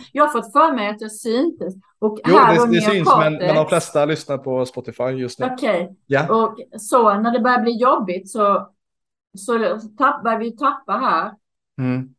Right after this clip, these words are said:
Speaker 1: Ja, så vad är utövandet som vi pratar om? Ja, det är ju att det börjar bli liksom, man börjar... Första tecknet är ju att man blir liksom, det är i armar och ben, det börjar bli liksom spänt.
Speaker 2: Ja.
Speaker 1: Nummer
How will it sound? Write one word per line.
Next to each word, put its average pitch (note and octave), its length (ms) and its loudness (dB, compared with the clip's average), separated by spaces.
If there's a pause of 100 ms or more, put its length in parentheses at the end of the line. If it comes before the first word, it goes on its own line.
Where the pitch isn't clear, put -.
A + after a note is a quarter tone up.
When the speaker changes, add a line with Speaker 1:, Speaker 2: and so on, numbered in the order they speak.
(420)
Speaker 1:
Ja, G3 420 -4 (120)
så - 160 -8
vad B3 180 2
är A#3 180 -6
utövandet G3 800 -6
som A#3 140 -2
vi F#3+ 240 -2
pratar G#3+ 520 0
om? F3 420 -8
Ja, F#3+ 140 -6
det G3+ 80 -4
är A#3+ 120 -2
ju G#3 100 2
att F#3+ 160 -4
det G3 60 -14
börjar G3 320 -6
bli G3 300 -4
liksom, F3+ 480 -16
man F3 140 -12
börjar... F#3+ 320 -8 (720)
Första B3+ 380 -2
tecknet G#3+ 460 -6
är A#3+ 60 -6
ju A3 60 -4
att G3+ 140 -6
man G#3 200 -2
blir G3+ 360 -4
liksom, F#3 600 -10 (140)
det G3 100 -8
är F#3 200 -2
i F3 340 -8 (840)
armar G#3+ 400 0
och G3+ 100 -2
ben, F3+ 340 -4
det F#3 60 -6
börjar F#3+ 220 -6
bli G3 180 -8
liksom G3 280 -12
spänt. F#3+ 600 -8 (260)
Speaker 2:
Ja. B2 260 0 (360)
Speaker 1:
Nummer A3 320 0